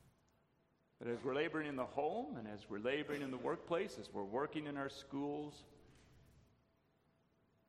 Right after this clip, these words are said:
we labor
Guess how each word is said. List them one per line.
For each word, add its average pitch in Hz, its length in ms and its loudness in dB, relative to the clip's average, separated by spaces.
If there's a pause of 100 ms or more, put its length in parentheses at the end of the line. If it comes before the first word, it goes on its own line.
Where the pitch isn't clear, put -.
(1300)
we 101 140 -6
labor 113 600 4